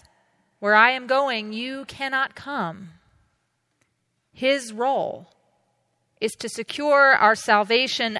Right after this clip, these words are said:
Our role is to receive it. And that's actually a challenge. It's an awkward position for doers like us.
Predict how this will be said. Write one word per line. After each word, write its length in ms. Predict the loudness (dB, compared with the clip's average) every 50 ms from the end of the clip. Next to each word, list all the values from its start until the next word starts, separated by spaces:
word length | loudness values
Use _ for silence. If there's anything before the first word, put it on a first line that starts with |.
| -2 2
Our 440 | 4 4 4 4 4 2 2 0 0
role 640 | 0 0 0 0 0 0 -4 -6 -8 -10 -12 -16 _ _ _ _ _ _ _ _ _ _ _ _ _ _ _ _ _ _ _ _ _ _ _ _ _ _ _ _
is 160 | -14 -12 -12 -12 -10
to 120 | -10 -8
receive 500 | -8 -8 -8 -10 -6 -4 -2 -2 -2 -4
it. 240 | -8 -12 -16 -18 -20 -20 _ _ _ _ _ _ _ _ _ _ _ _ _ _ _ _ _ _ _ _ -6
And 100 | 0 2
that's 200 | 2 2 4 4
actually 460 | 4 4 4 0 -2 0 0 0 0
a 100 | 0 -2
challenge. 520 | 0 2 4 6 6 6 6 4 2 -2
It's 180 | -6 -8 -6 -6
an 120 | -6 -6 -4 0
awkward 480 | 4 4 4 4 4 0 -4 -6 -8 -8
position 540 | -10 -14 -8 -6 -6 -6 -4 -6 -6 -8 -6
for 180 | -6 -6 -6
doers 720 | -6 -6 -10 -10 -10 -6 -2 -2 0 0 -2 -4 -6 -10 -8
like 360 | -4 -2 -2 -2 -2 -6 -8 -6
us. 400 | -2 0 0 0 0 -2 -6